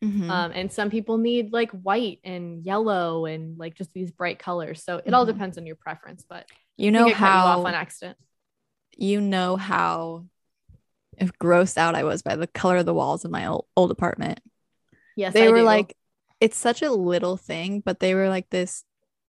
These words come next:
Speaker 1: pea yellow color. They were just so gross
Speaker 2: <laughs>
Speaker 1: looking. And it made the whole apartment look dirty. And I'm the type of person where I, I hate that. I hate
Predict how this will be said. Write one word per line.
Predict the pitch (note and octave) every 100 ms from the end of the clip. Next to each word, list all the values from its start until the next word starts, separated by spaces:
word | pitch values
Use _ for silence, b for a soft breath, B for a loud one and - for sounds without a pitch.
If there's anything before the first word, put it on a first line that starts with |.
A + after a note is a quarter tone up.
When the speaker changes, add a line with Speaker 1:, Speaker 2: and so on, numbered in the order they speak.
| _ _ _ -
Speaker 1:
pea | - F#3+ F#3+
yellow | F#3 - E3+ F#3
color. | - - -
They | A3
were | A#3+
just | A#3 -
so | F#3
gross | E3+ - G#3 G3+
Speaker 2:
<laughs> |
Speaker 1:
looking. | G#3 A3 B3 - _ - G4+ _ b b b b -
And | G#3
it | F#3+
made | G3 G3+
the | A3
whole | G#3+ G3
apartment | F#3+ F#3+ - -
look | F3 E3+ -
dirty. | D#3+ D#3 F3+ G3
And | F#3
I'm | F3 F3+ F#3
the | F#3
type | G3
of | F#3
person | - F#3 F#3
where | F3+
I, | F3+ - - -
I | F#3+
hate | F#3+ F#3+ F3 F3 -
that. | G3 G#3 A3+ -
I | F#3+
hate | - - - F#3+ F#3 F#3